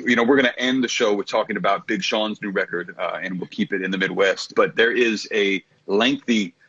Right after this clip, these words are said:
posse cut on this album, on Big Sean's record, The Friday Night Cypher. You know, we're gonna talk about the record,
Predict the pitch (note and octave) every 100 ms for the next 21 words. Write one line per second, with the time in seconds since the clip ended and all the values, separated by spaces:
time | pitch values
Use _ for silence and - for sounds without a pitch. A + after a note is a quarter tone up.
0 | _ _ - E3 - B2+ - F#2+ - G#2+
1 | G#2 G2+ F#2 - G#2+ G#2+ F#2+ E2+ F#2+ F#2
2 | G#2+ - G#2 G2 G2 F#2+ F2 - A#2+ G#2+
3 | G#2 G2 G2+ - - A2+ G#2 F#2 E2+ -
4 | A#2 G#2 A#2+ B2+ C3+ B2+ F3+ D#3+ D3 B2+
5 | C3 A#2 G#2+ G#2